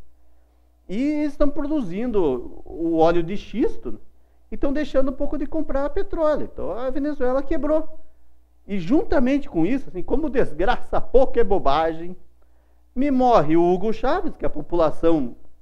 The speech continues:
amava. Aí, o-, totalmente, né, a população amava o Hugo Chávez, morre ele, assume o Nicolás Maduro,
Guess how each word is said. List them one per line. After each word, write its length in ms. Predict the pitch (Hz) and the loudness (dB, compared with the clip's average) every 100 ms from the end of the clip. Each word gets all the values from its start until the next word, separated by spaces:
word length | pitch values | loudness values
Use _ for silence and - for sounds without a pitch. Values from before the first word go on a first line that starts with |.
| - | 0
amava. 680 | 147 170 190 254 320 - - - - - - _ - - - - _ _ _ - | 2 4 4 4 4 2 -2 -6 -20 -20 -20 _ -20 -20 -20 -20 _ _ _ -4
Aí, 460 | 226 226 269 254 - - - - | 0 2 2 -2 -10 -12 -14 -16
o-, 240 | - - - - - - - | -14 -14 -16 -16 -20 -20 -4
totalmente, 580 | - 320 277 208 247 - | 2 4 6 4 0 0
né, 80 | 165 | 0
a 80 | 143 | 0
população 400 | 131 160 147 226 | 0 2 4 4
amava 440 | 220 208 202 180 | 2 2 2 0
o 60 | 123 | -2
Hugo 160 | 113 | -4
Chávez, 340 | 110 175 233 156 | -2 0 0 0
morre 380 | 160 202 196 196 | 2 2 2 2
ele, 320 | 180 139 113 | 2 0 0
assume 520 | 160 156 - 208 196 | 2 2 0 -2 0
o 120 | 160 | -2
Nicolás 540 | 139 156 - 151 143 131 | -2 -2 2 2 2 0
Maduro, 520 | 143 123 170 269 | 0 0 -2 -2